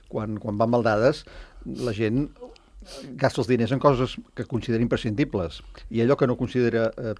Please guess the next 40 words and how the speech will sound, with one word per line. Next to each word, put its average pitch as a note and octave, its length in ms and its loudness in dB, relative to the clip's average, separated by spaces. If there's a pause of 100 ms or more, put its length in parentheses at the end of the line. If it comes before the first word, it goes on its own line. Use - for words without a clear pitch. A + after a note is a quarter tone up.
imprescindible, D3 720 0 (420)
la G#2 80 -4
cultura G#2+ 320 2
mai A#2 320 6
és, G2+ 140 -2 (260)
mai A#2+ 240 4
és F2 120 -2
<laughs> C3+ 40 0
imprescindible, C#3+ 720 2 (320)
doncs B2 180 4
aleshores A#2 540 8 (100)
sempre A#2 320 2
queda B2+ 360 6 (180)
en B2+ 100 -2
lloc A#2 160 4
secundari. G2+ 560 -2
Però, A#2 240 2
a - 0 -
més C3 160 0
a D3 80 2
més, D3+ 300 2 (340)
s'hi - 140 -6
afegeix B2+ 260 0
un D3 120 -2
altre A#2+ 200 0
factor. B2 460 0 (560)
Em, G#2+ 840 -4 (340)
clar, A#2 320 2
això G#2+ 260 -4
realment G#2 380 -2
amb, A2 120 -6 (120)
amb A2 260 -10
l'octubre, G#2+ 380 -4
a - 60 -6
partir A2 240 -6
de G#2 40 -4
l'octubre, G#2 460 -4
doncs, A#2 240 -2
s'ha A2 80 0
agreujat, G2+ 560 -2